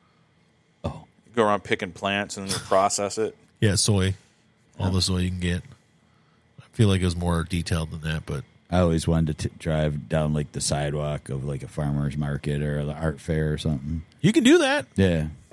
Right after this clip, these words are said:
Speaker 3: You know, you,
Speaker 1: That'd
Speaker 3: you
Speaker 1: be
Speaker 3: get in
Speaker 1: fun.
Speaker 3: some trouble.
Speaker 1: But I want everybody to jump out of the way like in the movies,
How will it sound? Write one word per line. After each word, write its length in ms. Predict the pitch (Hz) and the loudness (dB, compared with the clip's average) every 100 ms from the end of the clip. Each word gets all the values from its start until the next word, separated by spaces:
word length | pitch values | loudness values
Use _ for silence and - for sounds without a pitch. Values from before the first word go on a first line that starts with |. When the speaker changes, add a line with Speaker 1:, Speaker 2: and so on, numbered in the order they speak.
| - - | -10 2
Speaker 3:
You 100 | 156 | 6
know, 260 | 131 170 214 _ - | 8 6 2 _ 0
you, 80 | 117 | 0
Speaker 1:
That'd 220 | 110 190 | 2 8
Speaker 3:
you 80 | 127 | 10
Speaker 1:
be 60 | |
Speaker 3:
get 60 | 143 | 10
in 60 | 95 | 8
Speaker 1:
fun. 40 | |
Speaker 3:
some 160 | 90 - | 8 6
trouble. 400 | 120 160 120 123 | 6 6 6 8
Speaker 1:
But 120 | 143 | 10
I 80 | 147 | 10
want 180 | 156 147 | 10 10
everybody 300 | 139 131 117 | 10 10 10
to 20 | |
jump 220 | 104 120 | 8 8
out 80 | 110 | 8
of 80 | 95 | 8
the 40 | |
way 200 | 104 104 | 8 8
like 160 | 87 82 | 6 4
in 80 | 80 | 4
the 60 | |
movies, 580 | 87 95 71 64 58 - | 8 8 6 -2 -8 -12